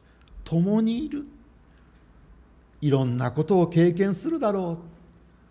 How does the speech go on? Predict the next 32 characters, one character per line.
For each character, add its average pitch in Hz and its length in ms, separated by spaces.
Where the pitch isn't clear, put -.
う。 95 100
び 113 100
っ - 80
く - 180
り 156 100
す 165 200
る 185 60
よ 233 120
う 247 60
な 202 120
こ 151 120
と 123 120
も、 107 160
ど 214 300
う 262 40
し - 280
よ 226 160
う 226 160
っ - 20
て - 320
思 170 260
い 180 40
悩 165 260
む 180 80
よ 170 100
う - 20
な 135 100
こ 120 140
と 98 120
も、 80 140
き - 120
っ - 20